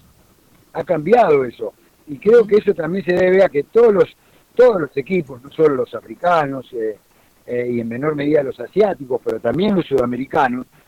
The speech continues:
eh, han, han tenido esa, esa posibilidad de,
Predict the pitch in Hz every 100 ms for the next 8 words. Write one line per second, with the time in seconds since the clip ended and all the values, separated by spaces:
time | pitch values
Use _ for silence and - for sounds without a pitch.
0 | _ _ 135 127 123 123 - 165 208 185
1 | 156 156 165 185 175 190 170 - 143 131
2 | 123 _ _ _ _ 160 156 160 - 135
3 | - 143 135 131 143 175 196 160 139